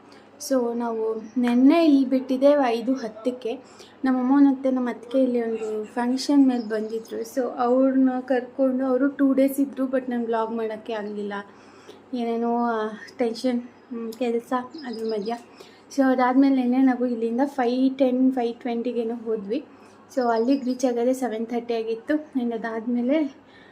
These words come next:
ಆ, ನಾನು ಹೋಗಿದ್ದು ರೀಸನೇ ಇದು, ಹ್ಮ್, ಚೈನ್ ತಗೊಬಿಟ್ಟು ಬರಬೇಕು ಅಂತ. So, ಏನಾಯ್ತು ಅಂತ ಹೇಳೋಣ ಅಂತ ವ್ಲಾಗ್ ಸ್ಟಾರ್ಟ್ ಮಾಡಿದೆ ಇವಾಗ. ಆ, ಏನಾಯ್ತು ಅಂದ್ರೆ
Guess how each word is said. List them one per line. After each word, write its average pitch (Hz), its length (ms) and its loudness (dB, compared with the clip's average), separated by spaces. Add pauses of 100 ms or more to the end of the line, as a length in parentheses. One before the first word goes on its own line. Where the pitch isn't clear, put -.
(280)
ಆ, 254 200 -2
ನಾನು 254 240 0
ಹೋಗಿದ್ದು 285 420 6
ರೀಸನೇ 247 500 2
ಇದು, 220 200 -2
ಹ್ಮ್, 240 380 -6
ಚೈನ್ 240 560 -2
ತಗೊಬಿಟ್ಟು 220 480 -4
ಬರಬೇಕು 214 380 -6
ಅಂತ. 214 220 -8 (580)
So, 269 120 4
ಏನಾಯ್ತು 247 400 -2
ಅಂತ 226 200 -4
ಹೇಳೋಣ 226 440 0
ಅಂತ 214 160 -4
ವ್ಲಾಗ್ 214 400 -8
ಸ್ಟಾರ್ಟ್ 220 320 -12
ಮಾಡಿದೆ 202 360 -8
ಇವಾಗ. 196 260 -10 (1120)
ಆ, 240 120 0
ಏನಾಯ್ತು 254 400 0
ಅಂದ್ರೆ 240 560 0